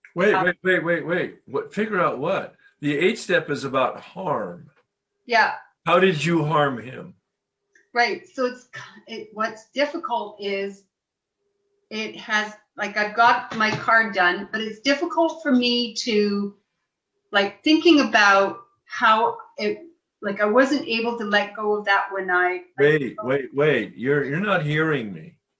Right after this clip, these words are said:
Speaker 2: Okay.
Speaker 1: You have a resentment toward your brother, and you say you have your card done.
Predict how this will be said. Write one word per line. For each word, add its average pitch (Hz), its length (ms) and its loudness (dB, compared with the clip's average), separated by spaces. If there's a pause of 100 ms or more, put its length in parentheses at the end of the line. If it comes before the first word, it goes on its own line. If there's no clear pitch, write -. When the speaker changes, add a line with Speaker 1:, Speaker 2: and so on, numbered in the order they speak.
(180)
Speaker 2:
Okay. 226 260 -6 (2000)
Speaker 1:
You 135 220 2
have 180 280 2
a 151 100 2
resentment 143 840 -2
toward 135 420 -2
your 120 500 2
brother, 110 720 0 (280)
and 131 300 0
you 120 180 -4
say 151 340 2
you 135 240 0
have 123 340 0
your 110 200 -4
card 143 500 0
done. 92 320 -6